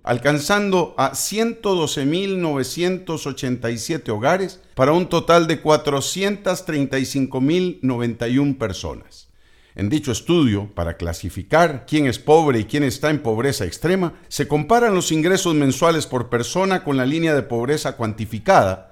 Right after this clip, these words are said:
para el caso de la pobreza extrema, con el costo de la canasta básica alimentaria, y en el caso de la pobreza, se agrega el componente no alimentario.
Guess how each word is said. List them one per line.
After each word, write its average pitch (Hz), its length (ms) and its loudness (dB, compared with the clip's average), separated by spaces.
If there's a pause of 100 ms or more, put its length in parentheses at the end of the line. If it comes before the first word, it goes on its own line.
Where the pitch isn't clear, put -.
(100)
para 78 200 -8
el 78 100 -10
caso 156 320 4
de 135 80 4
la 120 120 2
pobreza 139 400 0
extrema, 165 520 2
con 123 160 -4
el 110 120 -4
costo 147 380 0
de 127 60 -2
la 117 160 -2
canasta 123 420 -4
básica 135 460 0
alimentaria, 117 840 0
y 147 120 2
en 156 80 4
el 160 120 0
caso 226 300 2
de 175 80 4
la 156 120 2
pobreza, 185 680 0
se - 160 -4
agrega 160 340 0
el 156 100 2
componente 139 920 0
no 151 240 2
alimentario. 147 760 2